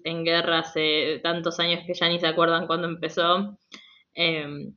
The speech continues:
decidan creer en que va a venir como esta linterna humana <laughs> a salvarlos, este, como que representa bastante para mí la,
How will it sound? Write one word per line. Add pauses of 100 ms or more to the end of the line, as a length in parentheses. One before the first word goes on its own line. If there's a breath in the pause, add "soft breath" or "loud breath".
decidan
creer
en
que
va
a
venir
como
esta (220)
linterna
humana
<laughs>
a
salvarlos, (540 soft breath)
este,
como
que
representa
bastante
para
mí
la,